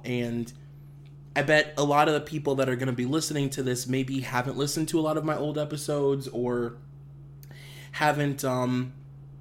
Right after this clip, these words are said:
haven't listened for a long time. I think when you search Free Britney, like, everything Free Britney just pops up and people are just consuming it, which is cool.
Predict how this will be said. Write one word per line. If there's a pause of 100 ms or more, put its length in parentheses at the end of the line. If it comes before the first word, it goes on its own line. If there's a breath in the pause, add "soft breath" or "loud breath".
(320)
haven't
listened
for
a
long
time.
I
think (880)
when
you
search
Free
Britney,
like,
everything
Free
Britney
just
pops
up
and
people
are
just
consuming
it,
which
is
cool.